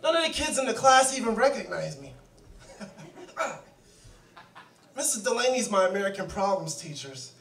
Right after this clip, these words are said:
Thank you. She's handing out the test booklets, and of course, mine has obscene drawings on it.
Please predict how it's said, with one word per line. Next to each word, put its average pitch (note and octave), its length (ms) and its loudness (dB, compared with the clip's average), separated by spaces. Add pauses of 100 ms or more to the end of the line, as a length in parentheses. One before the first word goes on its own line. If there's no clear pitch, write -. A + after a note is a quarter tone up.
(400)
Thank F#3+ 300 -8
you. B2 60 -14 (1080)
She's G3 200 -6
handing C4 240 6
out B3+ 140 6
the G#3 60 -8
test - 360 -2 (1000)
booklets, - 680 0
and C4 140 6
of B3+ 180 4
course, - 640 4 (500)
mine D#4+ 300 8
has D4 220 6
obscene E4 480 2
drawings F4 480 8
on G#4 180 12
it. B4+ 300 4